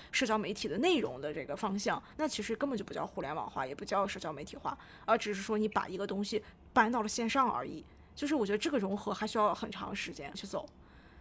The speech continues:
就现在有很多很多营销手段，公众号已经没有红利了，就大家只是作为一个发布，一个官方的一个内容的一个平台了，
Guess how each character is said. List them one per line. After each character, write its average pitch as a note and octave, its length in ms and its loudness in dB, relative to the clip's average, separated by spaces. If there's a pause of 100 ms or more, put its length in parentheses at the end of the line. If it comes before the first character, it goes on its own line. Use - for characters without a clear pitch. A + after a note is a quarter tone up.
就 E4 80 0
现 E4+ 160 8
在 D#4 200 8 (100)
有 C4 120 8
很 B3+ 180 2
多 C#4 140 8
很 C4+ 80 4
多 G#3 100 2
营 - 160 0
销 G#3 160 0
手 - 220 -4
段， - 260 -2
公 D4+ 140 8
众 D4 100 10
号 C4 140 4
已 G3+ 180 -2
经 D4 300 6
没 A#3 80 10
有 D#4 160 10
红 - 240 -4
利 D#3+ 120 -6
了， A#2+ 100 -6
就 B3 100 -2
大 C4 140 6
家 D4 100 8
只 C#4+ 140 0
是 A3 100 -2
作 B3+ 160 4
为 A3+ 80 2
一 - 80 -2
个 A#3 80 0
发 A#3 260 0
布， A#3 220 0
一 G3+ 80 0
个 A3+ 100 4
官 A3+ 240 4
方 A3+ 160 2
的 G#3+ 80 0
一 - 80 -8
个 G#3+ 100 2
内 A3+ 120 4
容 B2+ 160 0
的 C#3 60 -10
一 D3 40 -8
个 F3+ 80 -6
平 F3 200 -6
台 - 240 -6
了， - 100 -8